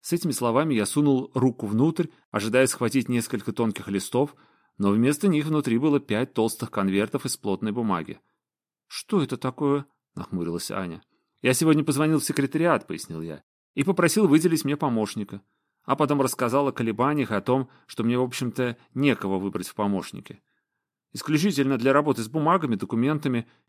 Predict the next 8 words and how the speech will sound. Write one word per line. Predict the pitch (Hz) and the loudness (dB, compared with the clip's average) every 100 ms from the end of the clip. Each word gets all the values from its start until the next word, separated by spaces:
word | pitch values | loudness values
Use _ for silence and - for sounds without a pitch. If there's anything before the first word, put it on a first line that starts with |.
| - | -6
и | 131 117 117 | -2 0 0
как | 107 101 - | -2 -6 -6
посыльного. | 92 147 156 147 131 123 _ _ _ _ _ | -4 0 2 2 -2 -4 _ _ _ _ _
Наверное, | 101 107 98 80 80 76 | -4 0 0 0 -6 -10
тут | - - | -12 -12
я | |
пожал | - 80 76 | -12 -12 -12
плечами. | - 87 - 92 | -12 -12 -12 -12